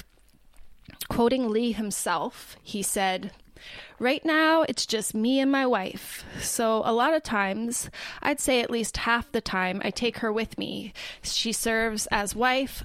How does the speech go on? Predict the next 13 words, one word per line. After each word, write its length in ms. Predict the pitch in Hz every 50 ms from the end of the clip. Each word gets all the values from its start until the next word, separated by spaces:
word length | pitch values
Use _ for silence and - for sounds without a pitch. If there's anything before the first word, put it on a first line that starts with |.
| - -
cook, 340 | - - 254 247 240 - - -
secretary, 840 | - - - 233 - - 240 - - 240 226 226 220 220 220 214 -
everything 420 | - 254 226 247 254 - 294 269 269
else, 260 | 269 220 185 - -
you 80 | 190 185
know? 340 | 185 180 190 214 233 240 - - - - - - -
Besides, 520 | - 240 - - 285 262 247 202 196 - -
it's 180 | - 220 - 233
a 40 |
nice 280 | 233 233 240 233 - -
vacation 560 | - 220 - - 226 220 214 - 208 196 190
for 160 | - - 196
her 400 | 180 - 208 196 185 175 - -